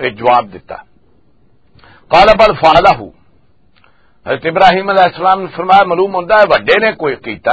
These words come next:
ਹੈ, کبیرہم ہذا، یہ سارے دا ਵੱਡਾ ہے, فسألوہم ان کانوا ینطقون، ਤੇ ਅਗਰ ਇਹ ਨਹੀਂ ਦੱਸਦਾ ਤੇ ਉਹਨਾਂ ਕੋਲੋਂ ਪੁੱਛ ਲਓ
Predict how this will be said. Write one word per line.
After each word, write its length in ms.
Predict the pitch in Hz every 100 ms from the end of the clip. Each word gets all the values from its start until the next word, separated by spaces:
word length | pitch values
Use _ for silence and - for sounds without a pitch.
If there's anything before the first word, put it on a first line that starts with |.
| 151
ਹੈ, 80 | - _ _ _ _ _ - 147
کبیرہم 520 | 180 240 247 226 240
ہذا، 420 | 127 131 147 196
یہ 80 | 196
سارے 420 | - 127 147 185
دا 160 | 175 147
ਵੱਡਾ 360 | 92 101 151
ہے, 60 | 147 _ _ _ _ _ 139
فسألوہم 760 | 156 147 139 220 254 262 262
ان 80 | 202
کانوا 480 | 160 139 139 139 110
ینطقون، 540 | 104 90 - 123 185 _ _ _
ਤੇ 80 | 143
ਅਗਰ 240 | 170 226 220
ਇਹ 220 | 220 262
ਨਹੀਂ 120 | 233
ਦੱਸਦਾ 480 | 165 127 151 170 - _ _
ਤੇ 80 | 208
ਉਹਨਾਂ 400 | - 269 330 320
ਕੋਲੋਂ 300 | - 247 233
ਪੁੱਛ 300 | 220 156 -
ਲਓ 240 | 127 123